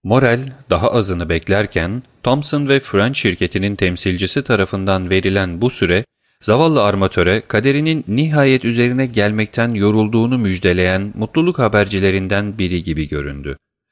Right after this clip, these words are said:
Aynı gün olan biteni kızına, karısına ve Emmanuel'e anlattı.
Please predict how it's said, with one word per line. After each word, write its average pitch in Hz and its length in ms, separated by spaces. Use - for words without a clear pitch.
Aynı 160 300
gün 117 320
olan 117 360
biteni 104 380
kızına, 95 580
karısına 95 600
ve 98 80
Emmanuel'e 113 680
anlattı. 80 600